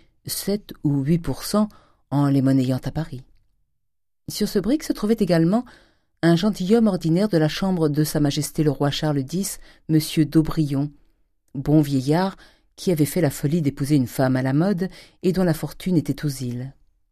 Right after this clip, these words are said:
Pour réparer les prodigalités de madame d'Aubrion, il était allé réaliser ses propriétés. Monsieur et madame d'Aubrion, de la maison d'Aubrion de Buc,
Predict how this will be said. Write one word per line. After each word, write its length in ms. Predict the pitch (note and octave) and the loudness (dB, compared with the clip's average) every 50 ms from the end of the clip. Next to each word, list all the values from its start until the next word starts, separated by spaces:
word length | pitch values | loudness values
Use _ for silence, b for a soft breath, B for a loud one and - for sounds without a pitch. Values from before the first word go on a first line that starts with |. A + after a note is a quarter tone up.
| _ _ _ _ _ _ _ _ _ _ _ _ _ _ _ - | _ _ _ _ _ _ _ _ _ _ _ _ _ _ _ -6
Pour 320 | - D#3+ E3 D#3+ D#3+ D3+ | -2 0 2 2 2 2
réparer 720 | D#3 D3 C#3 - E3 F3+ F3 - D#3+ D3 - G3 A3+ B3 | 2 0 0 2 0 -2 0 0 -2 -2 0 0 0 0
les 160 | A3 F3 D#3 C#3+ | 2 2 0 0
prodigalités 760 | - - - F3 D#3+ D#3+ D3 D3 C3+ C3+ C3 - - G#3 A3 | -2 -2 -2 -2 0 0 0 0 -2 -2 -6 -4 0 0 2
de 100 | E3 C#3 | 2 0
madame 300 | C3+ C3 B2 C3+ C3+ C#3 | 0 0 0 0 0 2
d'Aubrion, 460 | C#3 C#3+ C#3 D#3 E3+ D#3+ G#3+ A#3+ C4 b b b b b b b b b b b - | 0 2 0 0 0 2 0 0 -2 b b b b b b b b b b b -6
il 120 | F#3+ F3+ | -2 -2
était 260 | G#3 G#3+ C#4 C#4 - | -2 -2 -4 -2 0
allé 240 | A3+ G#3 G3 A#3+ C4 | 0 2 2 2 0
réaliser 500 | A#3 - G3 F3 D3+ D3+ D3+ C3+ D3+ E3 | 0 0 0 2 2 2 2 0 0 -2
ses 140 | E3 - D#3+ | -2 -2 -6
propriétés. 720 | - D3+ C#3+ - - C#3 A#2+ A#2+ A#2 - - G#2 G#2 - - _ _ _ _ _ _ _ _ _ _ _ _ _ _ _ _ _ _ _ _ _ _ _ _ _ _ _ _ _ _ _ - | -4 -4 -6 -4 -4 -4 -4 -4 -8 -10 -12 -12 -12 -12 -14 _ _ _ _ _ _ _ _ _ _ _ _ _ _ _ _ _ _ _ _ _ _ _ _ _ _ _ _ _ _ _ -8
Monsieur 540 | - C#3 C3+ C3 - - - - A3 C4 - - | -4 -4 -4 -4 -4 -8 -2 -2 -2 -2 -2 -2
et 80 | - C3+ | 0 0
madame 320 | C3+ C3 A#2+ C3 B2+ C3 | 0 2 0 0 -2 0
d'Aubrion, 560 | B2 C3 C3 C3 B2+ B2+ A#2+ A#2 B2 D3+ A3 A3+ B B B B B B B | 0 -2 -2 -4 -6 -6 -4 -4 -2 -2 -4 -4 B B B B B B B
de 60 | C3+ | 0
la 120 | C3 C3 | 0 2
maison 340 | B2+ B2 B2 - - B2+ B2+ | 2 2 0 -2 -4 -4 -4
d'Aubrion 500 | A#2 C3 A#2+ - A#2+ B2+ A#2+ B2+ B2+ B2+ | -4 -4 -6 -6 -6 -8 -6 -4 -4 -4
de 100 | B2+ D3 | -2 -4
Buc, 440 | D3 D3+ G3+ B3+ C4 - - - _ | -4 -4 -6 -8 -10 -10 -20 -20 _